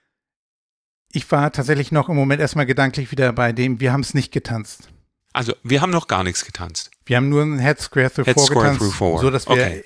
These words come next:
Speaker 1: oder ein anderes Get-In in diese Zero-Box.
Speaker 2: Genau, dann Swing Through.
Speaker 1: Genau.
Speaker 2: Dann, äh, Boys oder Centers?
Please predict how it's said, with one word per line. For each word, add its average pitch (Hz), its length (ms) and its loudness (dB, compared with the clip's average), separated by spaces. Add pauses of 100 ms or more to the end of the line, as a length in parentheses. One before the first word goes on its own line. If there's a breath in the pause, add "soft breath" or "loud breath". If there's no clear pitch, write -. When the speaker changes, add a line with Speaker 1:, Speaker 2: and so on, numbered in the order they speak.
Speaker 1:
oder 135 200 0
ein 131 160 -2
anderes 143 360 -2
Get-In 143 440 0
in 123 140 -2
diese 120 340 0
Zero-Box. 113 720 -4 (400)
Speaker 2:
Genau, 87 320 -2
dann 113 200 -2
Swing 143 380 -2
Through. 170 420 -2 (240)
Speaker 1:
Genau. 135 400 -4 (920)
Speaker 2:
Dann, 120 460 -2
äh, 101 220 -2
Boys 131 440 0
oder 202 160 -4
Centers? 87 640 -4